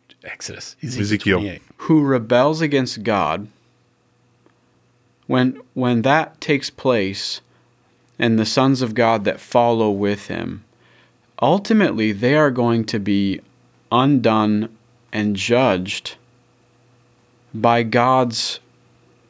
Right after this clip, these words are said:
Speaker 3: perhaps God's weakest creation. Let me illustrate. Ro-, uh, Psalm eight, right? "O
Speaker 2: Yeah.
Speaker 3: Lord, our Lord, how excellent is thy name in all the earth, who has set thy glory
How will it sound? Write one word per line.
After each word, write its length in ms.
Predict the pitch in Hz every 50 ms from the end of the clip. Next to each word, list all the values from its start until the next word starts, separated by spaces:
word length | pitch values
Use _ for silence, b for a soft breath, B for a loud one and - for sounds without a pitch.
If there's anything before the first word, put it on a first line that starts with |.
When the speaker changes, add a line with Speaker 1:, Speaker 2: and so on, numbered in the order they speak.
| _ _ _
Speaker 3:
perhaps 420 | - - 127 123 127 135 131 - -
God's 420 | - 127 120 117 113 107 110 - - _ _ _ _ _
weakest 800 | - 127 120 123 139 160 170 - - 110 98 - - - - - - _ _ _ _ _ _ _ _ _ _ _ _ _ _ _ _
creation. 760 | - - - 95 92 85 80 85 - - - - - - 98 - _ _ _ _ _ _ _ _ _ b b b b b b b b b b
Let 80 | 147 151
me 100 | 151 147
illustrate. 420 | 135 120 110 - - 101 95 110
Ro-, 220 | 117 123 135 139
uh, 300 | 135 131 127 120 117 117 120
Psalm 340 | - - - 127 127 127 120
eight, 380 | - 123 107 87 - - - - _
right? 340 | - 113 117 127 147 143 - _ _ _ _ 127
"O 80 | 131
Speaker 2:
Yeah. 120 | 131 127 127
Speaker 3:
Lord, 280 | 135 139 151 160 160
our 180 | 156 151 147 143
Lord, 300 | 135 135 127 123 120 113
how 160 | 120 117 110
excellent 480 | - 113 127 123 - - - 143 127 -
is 140 | 123 123 127
thy 160 | 135 120 123
name 280 | 120 120 120 120 117 113
in 80 | 107
all 220 | 98 85 107 113 117
the 200 | 123 127 113 98
earth, 320 | 107 107 104 104 - - B B B B B B B
who 200 | - 139 131 131
has 180 | 127 127 123
set 360 | - - - 135 127 - 127
thy 220 | 123 135 147 180 180
glory 540 | 147 131 123 117 117 117 117 117 120 117